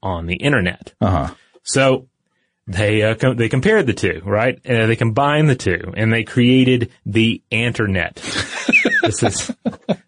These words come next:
Speaker 1: so that's, that's internet, except instead of int, you have an ant.
Speaker 2: Uh-huh.
Speaker 1: Um, so it's a T C P influenced algorithm that accurately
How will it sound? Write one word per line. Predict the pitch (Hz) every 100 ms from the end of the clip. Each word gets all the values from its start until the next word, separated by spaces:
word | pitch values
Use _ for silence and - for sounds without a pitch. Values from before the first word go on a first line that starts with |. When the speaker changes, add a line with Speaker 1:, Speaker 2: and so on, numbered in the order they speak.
| -
Speaker 1:
so |
that's, | 120 120 -
that's | 135 120
internet, | 151 151 139 120 110
except | 107 - 113 -
instead | 107 113
of | 104 98 _ _ _ -
int, | 107 95 - -
you | 101
have | 92 90
an | 85
ant. | 87 85 - -
Speaker 2:
Uh-huh. | - 117 95 92 107
Speaker 1:
Um, | 104 101 95 _ -
so | -
it's | 120 123
a | 107
T | - - 190
C | - 170 156
P | - 135
influenced | 127 - 135 147 139 135 123 - - -
algorithm | 123 135 123 104 92 90 87 -
that | 127
accurately | 139 165 147 131 135 -